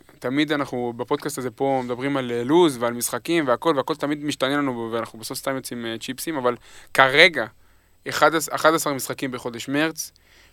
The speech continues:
אה, שני, שתי, שני שבועות שבהם משחקים שלושה משחקים,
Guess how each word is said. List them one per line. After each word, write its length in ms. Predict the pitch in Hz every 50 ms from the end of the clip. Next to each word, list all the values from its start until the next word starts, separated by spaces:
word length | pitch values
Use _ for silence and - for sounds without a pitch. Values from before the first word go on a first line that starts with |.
| _ -
אה, 60 | - 120 117 117 117 117 117 117 117 - - _
שני, 1080 | - - - - - - - - _ - - - 73 73 73 - - 131 135 139 135 135
שתי, 220 | - - - 165 - - - 123 131 - - - - - - - _ _
שני 280 | - - - 175 190 196
שבועות 440 | - 196 170 143 139 156 165 165
שבהם 280 | - 147 131 135 139 147
משחקים 320 | 143 - 135 - - 147
שלושה 260 | 139 - 131 - - 135
משחקים, 560 | 135 - - - 113 - 147 165 185 196